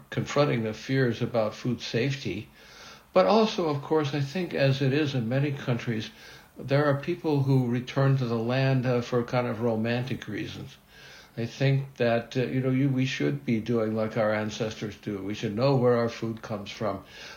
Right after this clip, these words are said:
Um, and one of the ways that you can do that is you contract with a farmer, uh, who'll grow food for you.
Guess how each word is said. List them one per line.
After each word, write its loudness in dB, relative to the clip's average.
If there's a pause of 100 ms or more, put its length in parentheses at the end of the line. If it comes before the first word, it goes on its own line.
(120)
Um, 4 (220)
and 2
one 4
of 4
the 4
ways 2
that -2
you -4
can -4
do 0
that 4
is 2
you -6
contract -2
with -6
a -8
farmer, 0 (260)
uh, 0
who'll -2
grow 2
food 0
for -2
you. -2